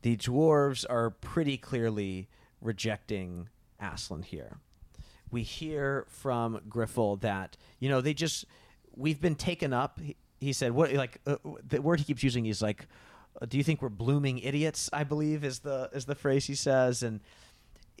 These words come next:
he's, this leader of the dwarves just saying, "Look, we've been taken in once. We're not gonna believe any of this stuff. For, and, and also, how do we even know that you're Tyrion?" Right? 'Cause they're dressed up like Calormans. And Tyrion here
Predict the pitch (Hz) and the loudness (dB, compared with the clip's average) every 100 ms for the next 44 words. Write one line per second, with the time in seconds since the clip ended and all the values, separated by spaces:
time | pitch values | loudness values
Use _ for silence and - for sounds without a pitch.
0 | - - 127 170 151 - - - - - | -20 -10 -2 -2 0 -4 -8 -16 -20 -20
1 | - - - 147 160 143 165 214 196 135 | -16 -12 -6 -2 0 2 4 4 4 2
2 | 127 117 - 135 139 156 202 139 185 427 | 0 0 -2 -2 2 2 2 0 -2 -2
3 | 370 208 196 196 165 127 104 175 226 - | -2 0 2 2 2 0 2 2 0 -4
4 | - - - - - 190 247 - 240 202 | -8 -10 -20 -10 2 2 2 0 2 4
5 | 160 147 226 156 110 92 90 - 104 - | 4 2 0 -2 -2 -4 -4 -2 -2 -4
6 | - - 151 127 139 147 220 - 131 185 | -8 -6 -8 -6 0 4 4 4 2 2
7 | 185 180 160 160 165 - 170 - 175 247 | 2 2 0 0 -2 -4 -4 -4 -4 -4
8 | - - - _ _ _ 123 135 143 139 | -8 -14 -20 _ _ _ -2 -2 -2 -6
9 | 127 127 139 143 113 - - 117 160 139 | -4 -4 -4 -4 -6 -4 -6 -4 -4 -8
10 | - - - - - - - 156 165 156 | -12 -18 -18 -18 -18 -20 -4 -2 0 -4
11 | - - - - - 180 262 330 262 123 | -12 -16 -14 -10 -4 0 0 -2 -4 -6
12 | 131 110 107 | -6 -4 -4